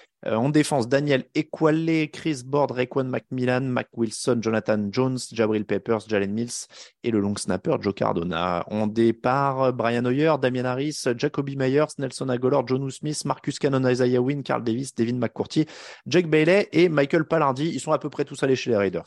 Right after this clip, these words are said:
hein, je vous le spoil. Euh, <laughs> grosso modo. Non, je suis mauvaise langue. Il y en a que un, deux.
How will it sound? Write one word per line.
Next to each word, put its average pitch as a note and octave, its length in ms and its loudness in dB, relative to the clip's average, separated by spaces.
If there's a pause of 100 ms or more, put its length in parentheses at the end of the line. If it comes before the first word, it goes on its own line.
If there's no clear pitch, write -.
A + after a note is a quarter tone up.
hein, F2+ 80 -12
je - 40 -16
vous F#2+ 100 -12
le - 40 -20
spoil. A2 220 0 (540)
Euh, G2 600 4
<laughs> - 540 -12
grosso B2+ 340 0
modo. B2 220 2 (360)
Non, A2+ 220 4
je A2+ 60 -2
suis - 100 -4
mauvaise A#2 320 4
langue. G#2+ 160 2
Il G2+ 60 0
y - 20 2
en G#2 60 2
a G#2+ 100 4
que A#2 220 -2
un, C3+ 340 0
deux. B2+ 480 2